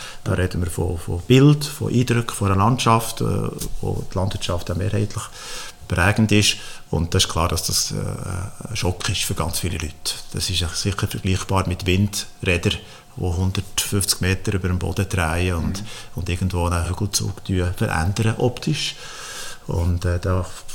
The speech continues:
Speaker 1: kann, muss jeder für sich reden, oder, was er empfindet. Ich selber bin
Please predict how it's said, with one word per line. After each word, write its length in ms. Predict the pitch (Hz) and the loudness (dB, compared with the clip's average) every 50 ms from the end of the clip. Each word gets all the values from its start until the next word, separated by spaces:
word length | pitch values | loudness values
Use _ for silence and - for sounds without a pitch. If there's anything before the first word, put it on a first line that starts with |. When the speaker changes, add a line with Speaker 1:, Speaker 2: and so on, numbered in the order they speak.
| - - - - - | -10 -8 -10 -8 -6
Speaker 1:
kann, 180 | - 92 82 82 - - - - | -4 -4 -2 -2 -2 2 2 2
muss 180 | - 101 95 | 4 4 4
jeder 200 | - 98 104 107 | 4 4 4 4
für 100 | - 90 | 2 2
sich 260 | - 98 98 104 110 - - - - - - - - - - - - - - | 2 2 4 4 4 2 0 -2 -4 -6 -8 -6 -6 -4 -4 -6 -4 -2 2
reden, 320 | - 104 104 101 - - | 4 4 4 4 2 -2
oder, 200 | 104 98 110 104 | 0 2 2 4
was 160 | 98 98 95 101 | 4 2 2 2
er 80 | 95 | 0
empfindet. 560 | 87 85 87 - 104 107 120 - 107 - - | 0 0 0 0 0 0 2 0 -2 0 2
Ich 160 | - 110 110 - | 2 2 4 4
selber 260 | 90 95 104 104 98 | 2 2 2 0 0
bin 240 | 98 95 95 98 | 0 0 0 0